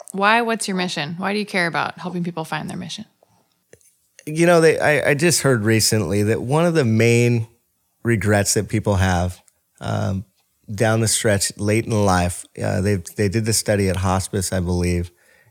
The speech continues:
Speaker 2: and, and the number one thing that people regret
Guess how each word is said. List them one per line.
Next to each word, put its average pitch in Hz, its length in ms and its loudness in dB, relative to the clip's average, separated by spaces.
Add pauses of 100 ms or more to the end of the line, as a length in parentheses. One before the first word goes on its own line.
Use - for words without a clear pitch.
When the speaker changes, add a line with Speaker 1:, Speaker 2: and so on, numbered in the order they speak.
Speaker 2:
and, 104 260 -4
and 101 200 -2
the 101 100 0
number 117 540 0
one 107 240 2
thing 101 280 0
that 95 160 0
people 95 360 0
regret 92 600 -2